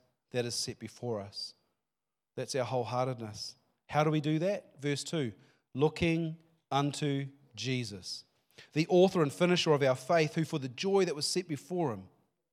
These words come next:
endured the cross, despising the shame, and sat down at the right hand of the throne of God." Jesus is calling each one of us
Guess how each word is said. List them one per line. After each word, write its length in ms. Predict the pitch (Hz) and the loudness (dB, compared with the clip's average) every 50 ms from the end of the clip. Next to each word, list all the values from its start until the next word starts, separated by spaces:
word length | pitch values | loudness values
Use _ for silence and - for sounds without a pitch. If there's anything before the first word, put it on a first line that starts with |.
| _ _ _ _ _ _ _ _ _ - _ - _ _ | _ _ _ _ _ _ _ _ _ -20 _ -20 _ _
endured 380 | - 131 127 123 139 147 147 135 | -6 -6 -4 0 0 0 0 0
the 60 | 147 | -4
cross, 300 | - - 147 123 117 - | -4 0 0 0 0 0
despising 520 | - - - - - 139 135 135 127 139 131 | -4 -6 -6 0 4 4 4 4 2 0 -4
the 80 | 131 | -4
shame, 320 | 123 - 147 131 123 117 113 | -4 -2 0 0 0 -2 -4
and 100 | 113 - | -6 -4
sat 240 | - - 135 - | -4 -4 -4 -4
down 240 | - 139 127 117 110 | -4 -4 -4 -4 -6
at 60 | 104 | -8
the 80 | 107 107 | -10 -8
right 240 | 110 113 117 117 - | -4 -4 -4 -4 -4
hand 360 | 131 131 120 110 98 92 - _ _ _ _ _ _ _ _ _ _ - | -4 -4 -4 -6 -6 -10 -14 _ _ _ _ _ _ _ _ _ _ -10
of 120 | 113 95 | -10 -8
the 80 | 110 107 | -8 -12
throne 320 | - - 107 107 107 107 | -10 -8 -6 -6 -4 -6
of 120 | 104 95 95 | -8 -8 -6
God." 300 | 113 113 107 98 95 - _ _ _ _ _ _ _ _ _ _ _ _ _ _ _ _ _ _ _ _ _ _ _ _ _ _ _ _ _ _ _ _ _ _ _ _ _ _ _ _ _ _ _ _ _ _ _ - | -6 -4 -4 -6 -8 -12 _ _ _ _ _ _ _ _ _ _ _ _ _ _ _ _ _ _ _ _ _ _ _ _ _ _ _ _ _ _ _ _ _ _ _ _ _ _ _ _ _ _ _ _ _ _ _ -4
Jesus 300 | 156 156 156 147 143 139 | -2 -2 -2 -2 -2 -4
is 120 | 135 - | -6 -8
calling 320 | - - 147 147 147 131 | -6 -2 -2 0 0 0
each 160 | 127 147 - - | -2 -6 -6 -8
one 140 | 131 135 | -6 -6
of 100 | 147 131 | -6 -6
us 340 | 104 87 101 - - - - | -8 -10 -10 -12 -12 -14 -14